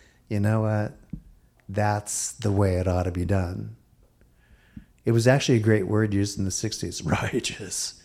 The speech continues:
Now, they didn't know exactly what it meant, but I think the Lord allowed that to be an utterance, 'cause it's what people crave, is to have things done right, decently, godly,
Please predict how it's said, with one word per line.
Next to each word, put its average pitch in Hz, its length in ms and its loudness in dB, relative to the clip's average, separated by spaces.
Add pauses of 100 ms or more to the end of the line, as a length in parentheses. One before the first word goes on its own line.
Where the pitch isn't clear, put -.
(340)
Now, 120 60 -2
they 123 120 2
didn't 143 200 2
know 131 100 4
exactly 110 560 2 (340)
what 110 220 4
it 101 180 -2
meant, 110 320 2
but 107 280 0
I 117 100 4
think 143 180 0
the 131 100 2
Lord 117 200 4
allowed 104 360 2
that - 180 -6
to 101 60 -8
be 95 120 -2
an 92 100 0
utterance, 92 680 -4 (340)
'cause 110 160 -2
it's 110 140 -2
what 107 180 2
people 113 280 0
crave, 95 640 0 (380)
is - 140 -6
to 110 120 4
have 113 160 0
things 117 240 2
done 101 320 2
right, 90 560 0 (920)
decently, 98 720 0 (640)
godly, 101 640 0